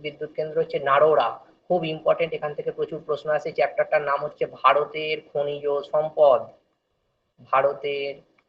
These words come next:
খনিজ সম্পদ, এখান থেকে এই প্রশ্নটা দিয়েছে, বুঝতে পারলে? একদম লেটেস্ট জিকে তোমাদের জন্য খুব ইম্পর্টেন্ট। আলোকবর্ষ কিসের একক? দূরত্ব পরিমাপের একক।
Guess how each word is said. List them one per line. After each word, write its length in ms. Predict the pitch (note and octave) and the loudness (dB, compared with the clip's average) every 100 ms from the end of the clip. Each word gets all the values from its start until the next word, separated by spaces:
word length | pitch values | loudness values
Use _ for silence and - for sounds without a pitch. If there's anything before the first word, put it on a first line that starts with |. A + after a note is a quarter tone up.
| _ _ _ - | _ _ _ -6
খনিজ 300 | C#3+ C#3+ C#3 C3 | -4 -2 -4 -2
সম্পদ, 340 | C3+ C3 A#2+ B2 C3+ | -4 0 0 0 -4
এখান 160 | C#3+ C#3 | -4 -6
থেকে 120 | C#3+ | -10
এই 100 | C3+ C#3+ | -8 -6
প্রশ্নটা 380 | C3 C#3+ C3 C3 | -8 -4 0 0
দিয়েছে, 380 | C3 B2+ - B2 - _ _ | 0 -4 -6 -12 -14 _ _
বুঝতে 240 | C3 C3+ D3 | -10 -4 0
পারলে? 220 | D3 D3 D#3+ - _ _ C3+ | 0 0 -8 -12 _ _ 0
একদম 380 | C#3 C3 D3 C#3+ C3 | 0 2 -2 0 -2
লেটেস্ট 420 | C#3 C3+ D#3+ - C3+ | -2 -2 -4 -6 -14
জিকে 280 | C#3 C3+ D3+ D#3 D3+ | -16 -6 -2 -2 -2
তোমাদের 280 | C#3 C#3 C3+ | -4 -4 -6
জন্য 160 | C#3 C3+ | -8 -6
খুব 120 | E3+ D#3+ | -6 -6
ইম্পর্টেন্ট। 460 | C#3+ C3 B2 A#2+ B2+ | -6 -2 -2 0 0
আলোকবর্ষ 500 | C#3 D#3+ D#3 E3 E3 | 2 2 0 -6 -6
কিসের 300 | E3 D#3 D#3+ | -14 -6 -4
একক? 200 | D3 B2 B2 | -2 -4 -2
দূরত্ব 260 | D#3+ D#3+ D#3 | -4 -2 -6
পরিমাপের 480 | D#3 D3+ D3+ D#3 C#3+ | -6 -4 -4 -4 -4
একক। 220 | B2+ A#2+ | -2 -2